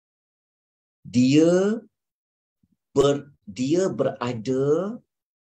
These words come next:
pada kisah Nabi Allah Musa alaihi wassalatu wassalam.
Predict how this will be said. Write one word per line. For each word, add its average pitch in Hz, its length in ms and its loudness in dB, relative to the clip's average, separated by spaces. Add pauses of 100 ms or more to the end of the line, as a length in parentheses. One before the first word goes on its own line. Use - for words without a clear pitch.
(180)
pada 117 400 -2
kisah 156 480 -6 (640)
Nabi 110 400 -4
Allah 107 240 -4
Musa 104 640 -8 (480)
alaihi 107 480 -2
wassalatu 120 1200 -6 (320)
wassalam. 98 800 -6